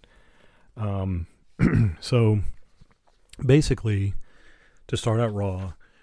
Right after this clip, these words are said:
we had, uh, you know, we had Bayley, Dakota Kai, and Io Sky come down and start cutting a promo.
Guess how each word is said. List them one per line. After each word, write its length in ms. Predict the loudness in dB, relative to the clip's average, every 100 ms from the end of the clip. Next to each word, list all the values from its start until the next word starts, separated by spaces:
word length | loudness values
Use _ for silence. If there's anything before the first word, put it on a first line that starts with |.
| _ -8
we 120 | -6
had, 300 | -4 -2 -2
uh, 320 | -4 -4 -6 -8 -12 -20 _ -20 -20 _ -6
you 60 |
know, 80 | -2
we 100 | 0
had 240 | 0 0
Bayley, 380 | 0 2 4 2
Dakota 320 | 0 0 0
Kai, 320 | 0 2 2 4
and 260 | 2 0 -2 -2
Io 280 | -2 0 0
Sky 360 | 0 0 0
come 200 | -2 -2
down 220 | 0 0 -2
and 120 | -4
start 240 | -4 -4
cutting 180 | -2 -4
a 60 | 0
promo. 680 | 2 4 4 4 4 2